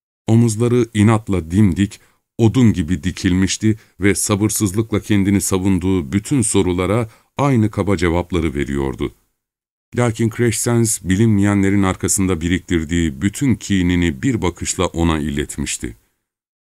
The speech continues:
Bu geri dönüşle Leporella adıyla senli benli olduğu mutfağa, ocağa geri gönderilmesini, onun açgözlü duygusu haksız yere aldatılmış gibi algılamıştı.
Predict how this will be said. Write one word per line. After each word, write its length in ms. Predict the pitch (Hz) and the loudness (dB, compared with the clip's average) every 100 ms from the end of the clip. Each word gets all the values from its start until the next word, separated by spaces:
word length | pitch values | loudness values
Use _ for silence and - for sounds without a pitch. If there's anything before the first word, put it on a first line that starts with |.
| _ _ - | _ _ -4
Bu 200 | 123 117 - | -4 -4 0
geri 300 | 98 120 104 | 2 2 0
dönüşle 640 | 85 78 - 92 113 90 | -2 -4 -4 -2 -2 0
Leporella 640 | 95 90 107 117 101 80 - | -2 0 0 2 2 -2 -4
adıyla 540 | 82 85 80 78 104 | -6 -4 -4 -2 -2
senli 400 | - 110 113 127 | -2 0 0 0
benli 280 | 95 90 90 | -2 0 -2
olduğu 520 | - 87 87 80 85 | 0 -2 0 0 0
mutfağa, 640 | 85 80 - 76 73 90 - _ - | 0 -2 -4 -6 -4 -6 -8 _ -2
ocağa 420 | 92 87 87 87 | -2 0 0 0
geri 320 | 76 85 107 | 0 0 0
gönderilmesini, 960 | 104 80 76 78 78 78 - 78 85 110 - _ _ _ _ - | 0 0 0 0 0 0 0 0 0 0 -4 _ _ _ _ 0
onun 320 | 117 123 117 | 2 2 0
açgözlü 680 | 120 127 - 113 98 95 78 | 0 -2 2 4 4 2 2
duygusu 560 | 98 95 90 - 120 98 | 2 2 0 0 0 -2
haksız 480 | 107 104 - 92 | -2 -2 0 0
yere 160 | 95 92 | 0 0
aldatılmış 680 | 90 90 87 85 90 85 - | 0 0 -2 0 0 0 -2
gibi 240 | - 69 | -4 -4
algılamıştı. 800 | 71 76 69 71 71 67 - 71 | -2 -2 -2 -2 -2 -2 -4 -6